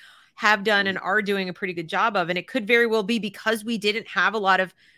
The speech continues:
Speaker 1: parental supervision from the generation that was still racist and <laughs> homophobic.
Speaker 2: Yeah.
Speaker 1: So we did, we, we had, you know, the, the plus side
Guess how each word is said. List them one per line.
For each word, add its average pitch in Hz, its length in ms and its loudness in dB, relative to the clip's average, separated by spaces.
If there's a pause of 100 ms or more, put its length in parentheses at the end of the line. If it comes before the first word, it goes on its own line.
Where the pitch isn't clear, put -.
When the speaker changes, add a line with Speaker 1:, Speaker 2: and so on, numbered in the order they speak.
(200)
Speaker 1:
parental 220 380 2
supervision 214 640 2
from 214 320 -2
the 208 80 0
generation 196 540 0
that 190 100 -2
was 190 200 0
still 202 180 -4
racist 190 400 -4
and 466 80 -2
<laughs> - 40 -6 (100)
homophobic. - 580 0 (180)
Speaker 2:
Yeah. 622 140 -2 (180)
Speaker 1:
So 277 220 4
we 262 200 -4
did, 233 300 -8
we, 233 280 -10
we 220 160 -6
had, 208 420 0
you 247 100 -6
know, 220 100 -2
the, 185 220 -6
the 233 100 0
plus 302 380 -2
side 175 500 0